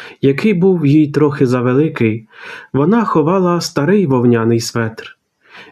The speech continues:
Він колов тіло і мав специфічний запах вогкості, запах казенного притулку, який Аліна ненавиділа всім серцем, але який був її єдиним домом.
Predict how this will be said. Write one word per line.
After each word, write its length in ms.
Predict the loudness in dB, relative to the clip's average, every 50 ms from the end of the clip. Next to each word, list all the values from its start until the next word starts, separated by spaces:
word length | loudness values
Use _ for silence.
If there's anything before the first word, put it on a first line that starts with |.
| -2
Він 220 | 0 2 2 2 2
колов 360 | 2 0 2 2 2 0 0
тіло 440 | 0 2 2 2 2 0 0 -2 -8 -14 -20 _ _ 0
і 80 | 2
мав 220 | 2 2 2 0 -4
специфічний 760 | -4 -4 -4 -2 0 -2 0 0 -2 -2 -2 -2 0 0 0
запах 460 | 2 0 -2 -4 -4 -4 -4 -4 -2
вогкості, 840 | -2 -2 -2 -2 -4 -4 -4 -4 -4 -6 -6 -4 -4 -4 -4 -4 -10 _ _ _ _ _ _ -20 -20 -20 _ _
запах 500 | -2 -2 -2 -2 -2 -2 -4 -4 -4 -6
казенного 680 | -4 -4 -2 0 0 0 2 2 2 2 2 0 -2 0
притулку, 760 | 0 -2 -2 0 2 2 2 2 0 0 -2 -2 -4 -6 -12 -20 -20 -20 -16 -6 -2
який 340 | -2 0 0 2 0 0 0
Аліна 520 | 0 0 0 2 2 2 2 2 2 2
ненавиділа 720 | 2 2 2 2 2 0 0 0 2 2 2 2 2 2 0
всім 300 | -2 -2 0 0 0 0
серцем, 640 | 0 -2 -2 -2 -4 -6 -8 -6 -6 -4 -4 -6 -8 _ _ _ _ _ _ _ _ _ _ _ -8
але 280 | -4 -2 0 0 0 2
який 340 | 0 0 0 0 0 0
був 280 | 2 2 2 2 2 2
її 440 | 2 2 4 4 2 2 0 -2 -4
єдиним 520 | -2 0 0 2 2 4 4 4 4 2 2
домом. 440 | 0 0 0 0 -2 -2 -4 -6